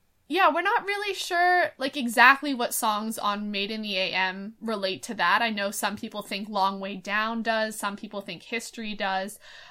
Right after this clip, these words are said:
um, but there's not necessarily sort of a clear-cut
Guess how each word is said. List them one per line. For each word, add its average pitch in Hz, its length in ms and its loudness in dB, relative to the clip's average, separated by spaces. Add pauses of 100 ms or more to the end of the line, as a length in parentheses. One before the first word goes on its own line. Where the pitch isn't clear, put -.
um, 202 220 -2
but 226 80 -6
there's 262 240 4
not 311 300 2
necessarily 247 640 -2
sort 240 220 -4
of 220 100 -2
a 202 60 0
clear-cut - 960 -2